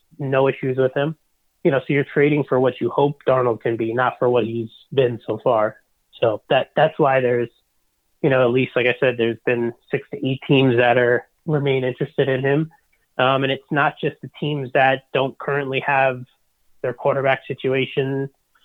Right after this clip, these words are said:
um, you know, you know, filled at this point. You know, it's, uh, it could be teams with, or unfilled, you know, it could be teams with, like, Pittsburgh,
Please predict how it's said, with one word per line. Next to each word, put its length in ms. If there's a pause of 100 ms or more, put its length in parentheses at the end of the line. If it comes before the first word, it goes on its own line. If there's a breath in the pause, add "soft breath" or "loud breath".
(340 soft breath)
um, 440 (640)
you 100
know, 220 (560)
you 140
know, 200 (140)
filled 360 (120)
at 140
this 100 (100)
point. 220
You 60
know, 140
it's, 260
uh, 260
it 100
could 160
be 140
teams 380
with, 160 (640)
or 160
unfilled, 500
you 80
know, 60
it 80
could 120
be 120
teams 280
with, 160 (120)
like, 260
Pittsburgh, 500